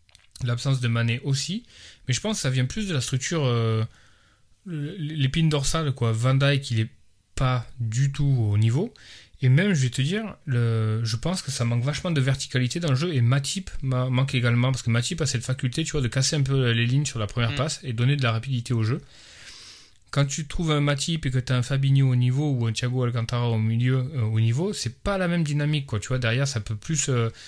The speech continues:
Speaker 1: sur les côtés, ça gicle plus. Donc, euh, j'en suis que, au niveau de ma réflexion, c'est, c'est très en dedans, actuellement, Liverpool.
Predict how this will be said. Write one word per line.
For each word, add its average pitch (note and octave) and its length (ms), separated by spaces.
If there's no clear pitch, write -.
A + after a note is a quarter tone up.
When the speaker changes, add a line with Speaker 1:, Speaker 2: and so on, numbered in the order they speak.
Speaker 1:
sur - 120
les B2 60
côtés, C3 280
ça A#2+ 120
gicle A2 340
plus. F#3 360
Donc, C#3 280
euh, A#2+ 840
j'en C#3+ 200
suis E3+ 240
que, C#3+ 320
au C3+ 120
niveau C3+ 140
de C3+ 60
ma C3+ 80
réflexion, C3+ 400
c'est, A#2 180
c'est - 380
très E3+ 240
en D#3 80
dedans, C#3+ 340
actuellement, A#2+ 420
Liverpool. A#2+ 460